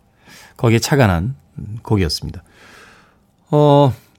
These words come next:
결혼에 대한 이야기가 나오니까 하실 말들이 많으시군요. 이은희 씨, 네, 결혼 십사 년 차인데 아직까지 좋습니다. 검은 머리가 팥불이 될 때까지가 기억이 나네요. 네. 야, 이거 진짜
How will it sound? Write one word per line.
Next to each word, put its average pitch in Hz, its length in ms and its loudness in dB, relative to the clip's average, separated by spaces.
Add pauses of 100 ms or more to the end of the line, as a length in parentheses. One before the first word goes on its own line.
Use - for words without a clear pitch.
(420)
결혼에 127 300 -2
대한 139 220 2
이야기가 131 480 0
나오니까 120 420 -2
하실 - 420 -6
말들이 151 360 -2
많으시군요. 139 840 -4 (1300)
이은희 165 380 2
씨, 127 360 -4 (240)
네, 90 200 -18
결혼 139 240 -2
십사 - 400 -2
년 196 180 -2
차인데 180 320 -4
아직까지 147 380 -2
좋습니다. 120 680 -4 (340)
검은 143 300 -2
머리가 143 280 -2
팥불이 - 440 -6
될 165 160 -2
때까지가 127 600 -4
기억이 117 360 -4
나네요. 82 560 -10
네. - 260 -20 (800)
야, - 40 -6 (480)
이거 101 300 -2
진짜 196 360 -2